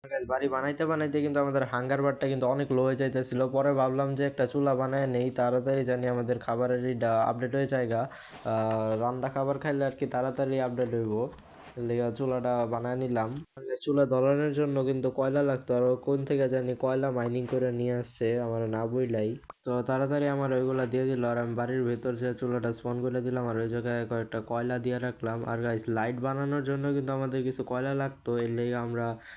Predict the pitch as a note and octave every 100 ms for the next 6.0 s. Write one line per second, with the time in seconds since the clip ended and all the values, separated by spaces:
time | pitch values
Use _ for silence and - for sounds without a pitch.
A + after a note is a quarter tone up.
0 | - C#3+ C#3+ C#3+ C#3+ C#3 C#3 C3+ B2+ B2
1 | A#2 B2 A2 A#2+ A#2 B2 B2 A2 A2 A2
2 | A2 A2 A#2+ A#2+ C3 C3+ C3+ C3+ A#2 A#2+
3 | B2 B2 A#2+ A#2 A2 A#2 A2+ A2+ A2+ A#2
4 | A2+ G#2+ A2 A2+ C3 A#2 A2 A2 A2+ A2+
5 | A2+ - B2 C3 - B2+ A2+ - G#2+